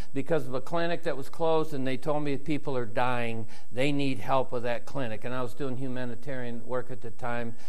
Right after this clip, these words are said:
so they thought maybe I could help. He needed twenty thousand bucks. Uh,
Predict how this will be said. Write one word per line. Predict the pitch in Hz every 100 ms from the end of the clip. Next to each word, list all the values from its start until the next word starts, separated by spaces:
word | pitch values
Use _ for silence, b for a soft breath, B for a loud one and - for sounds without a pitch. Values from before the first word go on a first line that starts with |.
| B
so | - 135
they | 117 127
thought | 139 127 120
maybe | 123 117 120
I | 117
could | 107 110
help. | 120 117 104
He | 139
needed | 135 143 135 123
twenty | 147 147 143
thousand | - 135 135 131 127 110
bucks. | 113 98 - - - b b b b b
Uh, | - 120 120 110